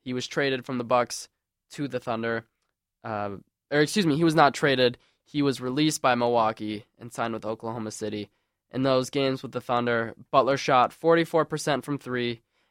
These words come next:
averaged just under ten points per game, and helped the Thunder produce a record of fourteen and eight. And, you know, I don't, I don't know if you watched Kevin Durant's press conference or kind of followed the Thunder news, but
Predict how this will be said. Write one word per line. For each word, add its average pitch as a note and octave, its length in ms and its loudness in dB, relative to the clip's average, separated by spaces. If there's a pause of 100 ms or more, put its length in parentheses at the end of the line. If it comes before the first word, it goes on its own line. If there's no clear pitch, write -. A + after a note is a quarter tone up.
averaged B2 380 -4
just C#3+ 360 4
under C3+ 200 2
ten C3+ 240 -2
points C#3 240 -6
per C#3 100 -12
game, B2 320 -2
and A#2+ 120 -6
helped D3+ 260 0
the D3 80 -4
Thunder C#3 300 0
produce C#3 340 -6
a C3 40 -8
record B2 500 0 (300)
of A2+ 120 -12
fourteen C3 460 -4
and G#2 140 -4
eight. A#2 260 -2 (580)
And, C3+ 600 0 (760)
you C3 80 -10
know, A#2 80 -2
I C3+ 120 2
don't, E3 240 2 (420)
I D3+ 60 -2
don't E3 80 6
know D#3 60 6
if D3 120 0
you C#3+ 80 0
watched C3+ 680 4 (380)
Kevin C#3+ 300 0
Durant's C3+ 400 0
press C#3 320 0
conference A#2 680 -4 (500)
or A#2+ 320 4
kind C3 180 0
of A#2 80 2
followed C3+ 400 8
the B2+ 60 -4
Thunder B2 300 2
news, B2 440 0
but A#2 260 2